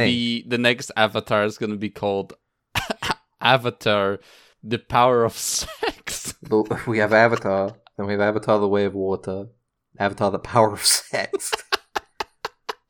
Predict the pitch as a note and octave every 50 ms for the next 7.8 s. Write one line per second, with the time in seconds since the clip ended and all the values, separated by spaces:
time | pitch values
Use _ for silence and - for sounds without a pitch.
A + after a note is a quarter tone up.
0 | - - _ _ - - - _ _ - - _ _ _ _ _ _ - - -
1 | G4+ C#5+ - _ - - G4 - - E4+ D#4 - A3 G#3+ F4 E4 E4 - - -
2 | E4 E4 - - - _ - - - C3 - - - - - A#2 B2+ C#3 D3 D3
3 | - - _ _ _ _ - C3 A#2+ A2+ G#2+ B2 B2 C3+ C#3 - C#3+ C3+ - A#2+
4 | A#2 B2 C3 C#3+ - - D3+ - - C3 B2 A#2 A#2 A2+ G#2 - A#2 A#2+ D3+ -
5 | _ _ - - G#2+ G#2 G#2 G#2 G#2+ A2 G#2+ G#2 - - _ - A2 G#2+ A2 A2+
6 | B2 C3 - - D#3 F3 - _ - _ - - - A2+ G#2 - A2+ A#2+ B2+ -
7 | - C#3+ C#3 C#3 D3+ D3+ - _ _ _ _ - - G2+ C#3 -